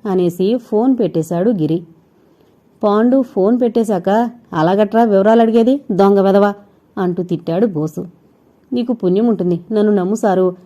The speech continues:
అంత జాగ్రత్తగా అడిగాను కాబట్టి సరిపోయింది, లేదంటే అన్నకు అనుమానం వచ్చేస్తుంది. ఎలా అడిగినా ఆయన చెప్పడు సారు, తెలివిగా ఉంటాడు" అన్నాడు పాండు. పాండు ఫోన్ ద్వారా సూర్యు నుంచి సమాచారం సేకరించడం సాధ్యం కాదని తెలిసాక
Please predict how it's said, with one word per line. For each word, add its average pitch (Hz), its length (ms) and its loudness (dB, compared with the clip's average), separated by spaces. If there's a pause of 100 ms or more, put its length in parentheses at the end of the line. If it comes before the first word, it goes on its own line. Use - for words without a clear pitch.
(340)
అంత 220 200 -2
జాగ్రత్తగా 208 680 -2
అడిగాను 202 300 2
కాబట్టి 220 360 0
సరిపోయింది, 170 500 0 (400)
లేదంటే 190 500 2
అన్నకు 196 460 -4
అనుమానం 220 340 0
వచ్చేస్తుంది. 175 480 -2 (380)
ఎలా 196 260 2
అడిగినా 208 480 2
ఆయన 208 140 0
చెప్పడు 196 340 -2
సారు, 190 400 2 (160)
తెలివిగా 208 360 4
ఉంటాడు" 190 420 2 (220)
అన్నాడు 160 380 0
పాండు. 160 440 -2 (1120)
పాండు 247 420 2
ఫోన్ 240 400 0
ద్వారా 226 420 2
సూర్యు 269 360 0
నుంచి 277 240 4
సమాచారం 233 600 0
సేకరించడం 220 680 -2
సాధ్యం 185 500 -2
కాదని 202 360 -2
తెలిసాక 185 680 -2